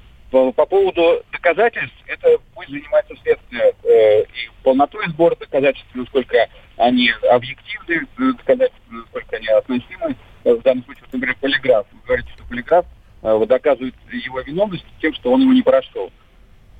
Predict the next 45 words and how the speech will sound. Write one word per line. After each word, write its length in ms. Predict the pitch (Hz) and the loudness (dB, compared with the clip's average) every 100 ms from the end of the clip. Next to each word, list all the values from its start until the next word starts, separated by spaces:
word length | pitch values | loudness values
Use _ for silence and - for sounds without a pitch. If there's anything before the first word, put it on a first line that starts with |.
| - | -4
Полиграф, 360 | 139 156 180 | 0 2 2
в 40 | - | 0
принципе, 340 | 196 156 - | -14 -14 -4
у 40 | |
нас 100 | 131 139 | -4 -2
не 80 | |
является 300 | 139 147 131 - | 0 0 0 -4
доказательством, 720 | 135 160 196 226 - - - - _ | -4 0 0 -2 -4 -4 -4 -6 _
а 380 | - 131 135 123 - | 0 2 2 0 -4
может 300 | 135 175 165 | -2 0 0
фиксировать 540 | - 165 - - - - | -6 -20 -14 -8 -8 -2
только 260 | - - | -2 0
то, 160 | - - | 0 0
что 140 | - 135 | 0 -6
вы 60 | |
говорите 240 | 123 139 - | -12 -12 -8
неправду. 500 | 135 139 151 117 - - _ _ _ - - - - | -6 0 2 0 -2 -20 _ _ _ -20 -20 -20 -16
И 80 | - | -12
всё. 360 | 135 - 123 104 - | -10 0 4 2 0
То 100 | 117 | -18
есть, 120 | - | -10
э, 40 | 127 | -6
в 220 | 123 120 | -4 0
зависимости 440 | 135 151 - 131 | 0 0 -4 -4
от 80 | 135 | -2
того, 160 | 143 135 | 2 0
какие 220 | 131 139 | -2 -12
были 140 | 131 | -4
вопросы 360 | 135 135 143 127 | 0 0 -4 -8
поставлены 500 | 127 135 196 214 185 | -4 -2 0 0 -2
перед 180 | 151 135 | -10 -6
этим, 200 | 147 113 - - - | -6 -6 -20 -20 -2
он 160 | 160 | -2
на 60 | 170 | 0
них 160 | 151 - | -4 -4
ответил 320 | 139 - 147 | -4 -4 -2
неправильно. 640 | 240 160 - 147 120 104 - - _ _ _ - - - - | 0 0 2 2 2 -2 -20 -20 _ _ _ -20 -20 -20 -6
И 240 | 127 135 | -2 0
это 220 | 160 381 | 0 -2
всё. 180 | - 143 | 0 0
Это 120 | 120 | 0
не 80 | 123 | 2
значит, 200 | 160 190 | 0 0
что 240 | - 135 - | 0 0 0
он 180 | 156 165 | -2 -4